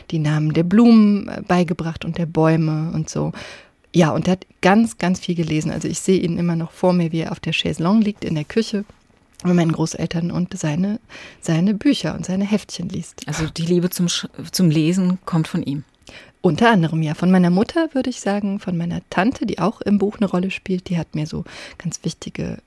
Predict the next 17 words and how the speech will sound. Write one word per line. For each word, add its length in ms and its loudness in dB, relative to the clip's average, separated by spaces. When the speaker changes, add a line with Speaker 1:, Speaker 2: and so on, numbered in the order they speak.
Speaker 1:
erste 320 -4
Bücher 400 0
geschenkt. 440 -4
Sylvia 400 -4
Plath 360 0
zum 160 -6
Beispiel, 400 -8
so 80 -8
eine 140 -6
englische 380 0
Dichterin, 460 -8
die 100 -4
war 120 -2
ganz 260 -4
wichtig 320 -10
für 80 -4
mich. 220 -4